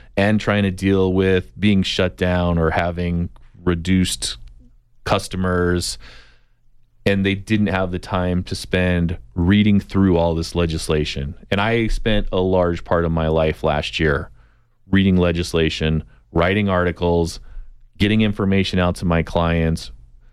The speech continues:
talking to them one-on-one on the phone to how these applied to their situation. And so I think there's this huge disconnect between those two. But otherwise, did you get a vaccine?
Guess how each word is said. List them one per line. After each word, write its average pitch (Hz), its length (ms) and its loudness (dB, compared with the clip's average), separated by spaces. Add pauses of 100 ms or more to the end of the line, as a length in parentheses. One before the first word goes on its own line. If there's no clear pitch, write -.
(220)
talking 101 380 -2
to 104 120 -6
them 98 200 -2
one-on-one 92 460 0
on 90 80 2
the 85 60 2
phone 90 440 0
to 90 200 -2
how 87 120 0
these 90 200 -8
applied 82 400 -4
to - 100 -12
their 82 420 0
situation. 80 1080 0 (1080)
And 87 140 -4
so 92 160 -2
I 90 60 0
think 123 180 -4
there's 107 200 0
this 90 200 -4
huge 95 880 -2 (160)
disconnect 90 800 -2
between 107 420 -4
those 90 340 0
two. - 380 0
But 110 160 0
otherwise, 113 580 0 (1200)
did 98 180 2
you 98 80 -2
get 110 160 2
a 131 40 0
vaccine? 101 720 -2